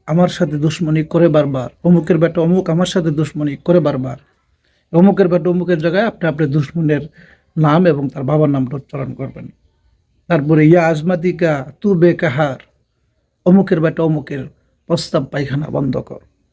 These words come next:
অমুকের বেটা অমুকের প্রস্তাব পায়খানা বন্ধ কর।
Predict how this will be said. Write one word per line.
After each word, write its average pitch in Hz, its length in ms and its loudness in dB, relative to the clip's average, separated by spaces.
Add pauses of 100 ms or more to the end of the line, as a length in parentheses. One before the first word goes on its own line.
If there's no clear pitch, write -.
(2000)
অমুকের 151 280 4
বেটা 151 200 0
অমুকের 156 300 2
প্রস্তাব 165 300 -4
পায়খানা 175 280 2
বন্ধ 139 220 0 (120)
কর। 131 120 -18